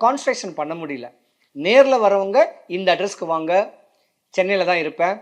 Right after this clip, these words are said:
எல்லாரும் வரும்போது மூணே மூணு எலுமிச்சம்பழம், பதினஞ்சு ரூபாய்க்கு வெத்தலை, பத்து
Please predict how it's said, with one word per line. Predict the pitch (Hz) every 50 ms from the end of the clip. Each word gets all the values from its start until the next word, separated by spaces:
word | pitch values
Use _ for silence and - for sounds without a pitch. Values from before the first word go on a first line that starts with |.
| - _ _ _ _ _ _ _ _ _ _ _
எல்லாரும் | 139 156 175 196 202 208 220 226 202 160
வரும்போது | 170 185 208 220 220 214 202 180 196 233 277 285 - - - _ _ _ 165 165 170
மூணே | 190 226 262 269 277 269 269 262 262 262 269 277 285 294
மூணு | 269 262 247 240 226 208 196
எலுமிச்சம்பழம், | 208 226 240 220 - 226 196 175 156 143 - - _ _ _ _ _ _ _ _ _ _ _ _ _ _ -
பதினஞ்சு | 190 196 190 262 269 285 269 226 262 247
ரூபாய்க்கு | 233 240 254 254 - - 262 220 214
வெத்தலை, | 202 208 - 247 240 240 277 330 - - - - _ _ 202
பத்து | 196 196 196 - -